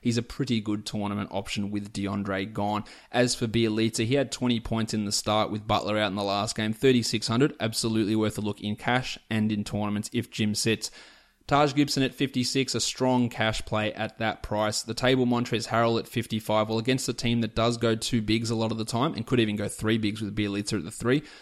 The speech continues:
I think that Harrell at fifty-five hundred is a very, very good option here with DeAndre out. Blakey Griffin at eighty-four hundred,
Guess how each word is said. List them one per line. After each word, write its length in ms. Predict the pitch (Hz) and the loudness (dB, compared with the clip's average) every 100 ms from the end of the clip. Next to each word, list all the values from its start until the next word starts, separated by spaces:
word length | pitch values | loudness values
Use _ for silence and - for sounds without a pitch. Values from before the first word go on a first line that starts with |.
| - | -12
I 120 | - 113 | -2 0
think 180 | 120 | 0
that 140 | 117 - | -2 -2
Harrell 360 | - 117 113 | 0 2 2
at 120 | 107 - | 0 -4
fifty-five 540 | 113 110 104 104 104 | -6 -6 -2 -2 -2
hundred 260 | 107 104 98 | -2 -4 -6
is 160 | 107 | -6
a 100 | 104 | -6
very, 380 | 104 107 104 104 | -8 -4 -2 -2
very 260 | 104 104 98 | -2 -2 -4
good 300 | 110 113 107 - | 0 0 0 -4
option 320 | 101 - 110 | -6 -4 -4
here 220 | 107 101 | -2 -2
with 180 | 101 101 | -4 -4
DeAndre 540 | 107 101 101 101 98 | -4 -2 0 -2 0
out. 240 | 110 113 - - - | 2 2 0 -12 -8
Blakey 300 | - 139 135 | 2 4 4
Griffin 320 | 120 131 131 123 | 4 4 6 4
at 160 | 117 | 4
eighty-four 760 | - 127 120 117 - 117 117 120 | 2 2 4 0 -2 2 4 4
hundred, 340 | 120 120 120 | 4 2 0